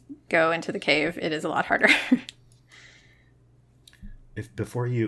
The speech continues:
Speaker 1: If,
Speaker 2: what?
Speaker 1: if you, if you go back to Tucson
Speaker 2: Oh, before
Speaker 1: before
Speaker 2: you level
Speaker 1: you
Speaker 2: up
Speaker 1: go through
Speaker 2: Paula.
Speaker 1: the, yeah, <laughs> it's a lot harder.
Speaker 2: Yes.
Speaker 1: But yeah, that makes
Speaker 2: Yes.
Speaker 1: sense.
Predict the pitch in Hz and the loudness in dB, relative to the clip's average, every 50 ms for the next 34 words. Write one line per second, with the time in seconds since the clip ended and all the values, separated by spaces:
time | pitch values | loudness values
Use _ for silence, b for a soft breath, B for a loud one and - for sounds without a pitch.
0 | - - 208 226 185 190 - - - 233 226 - 226 226 202 - - 214 208 220 | 2 4 4 4 4 4 2 4 4 4 6 4 2 0 0 2 2 2 2 2
1 | 220 208 - 233 233 226 202 196 180 190 - - - - 180 175 165 - - 175 | 2 4 6 6 6 8 10 10 10 10 8 4 -2 0 0 0 0 0 4 6
2 | 190 190 190 180 160 - - 170 160 151 151 147 - - 123 127 123 123 117 107 | 8 10 10 10 8 8 8 8 10 12 12 12 12 10 10 8 8 8 6 6
3 | - 202 185 90 - 190 180 - - 202 160 - - - - - - 277 269 - | 6 6 6 6 6 4 4 2 2 2 2 2 2 2 2 4 6 6 6 6
4 | - 330 302 - 311 277 - - - - - 190 - - - - - - - 110 | 4 2 2 2 0 -4 -4 -4 -4 -4 -4 -6 -8 -10 -12 -12 -8 -4 0 2
5 | 117 - - - - - - - 240 226 247 269 254 208 190 196 196 202 196 - | 2 2 2 0 -2 0 4 6 6 10 12 12 12 12 12 12 8 6 2 0
6 | - - - - - - - | 0 -2 -2 -2 -2 -6 -8